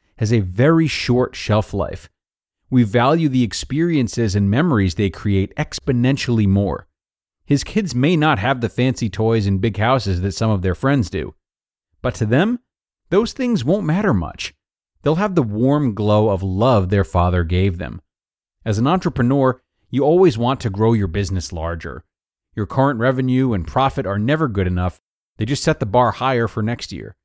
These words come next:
We always want more. But this more has a cost,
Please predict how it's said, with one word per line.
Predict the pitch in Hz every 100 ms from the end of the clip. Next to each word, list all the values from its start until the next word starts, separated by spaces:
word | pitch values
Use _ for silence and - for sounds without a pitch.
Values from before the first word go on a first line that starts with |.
| _ _ _ _ _
We | 117
always | 135 156 113
want | 123 117
more. | 90 107 123 104 - - _ _ _ _ _
But | 117
this | 165 -
more | 95 92 147 202 196 175 - _ _
has | - 127
a | 123
cost, | - 165 143 - -